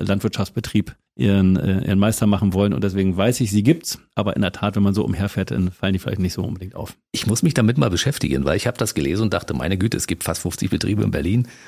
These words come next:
Speaker 2: Wo denn?
Speaker 1: Ja, na, aber man wundert sich ja manchmal auch, dann fährt tatsächlich mal ein Trecker durch und das ist nicht nur ein, ein Demo-Trecker, sondern ist tatsächlich auch ein Trecker, der, äh, da einen Auftrag hat und irgendwie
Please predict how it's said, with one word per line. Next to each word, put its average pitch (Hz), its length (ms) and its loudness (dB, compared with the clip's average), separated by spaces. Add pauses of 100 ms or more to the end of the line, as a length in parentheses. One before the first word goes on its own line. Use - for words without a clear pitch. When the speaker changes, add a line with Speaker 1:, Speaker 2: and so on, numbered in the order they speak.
(140)
Speaker 2:
Wo 104 500 4
denn? 104 600 2 (340)
Speaker 1:
Ja, 110 200 4 (260)
na, 123 140 4
aber - 240 2
man 120 380 4
wundert 175 200 6
sich 135 140 4
ja 139 60 6
manchmal 123 280 4
auch, 113 60 2
dann 110 120 2
fährt 123 180 0
tatsächlich 120 240 4
mal 117 100 6
ein 101 60 2
Trecker 127 260 0
durch 117 180 2
und 110 60 2
das 104 80 2
ist 110 60 2
nicht 123 160 4
nur 120 120 6
ein, - 200 0 (220)
ein 113 160 2
Demo-Trecker, 101 640 2
sondern 107 220 4
ist 110 80 2
tatsächlich 127 560 4
auch 117 140 2
ein 123 100 4
Trecker, 123 320 2
der, 113 320 2
äh, 113 80 0
da 113 120 2
einen 107 100 2
Auftrag 113 400 -2
hat 107 140 0
und 107 160 -4
irgendwie 104 360 0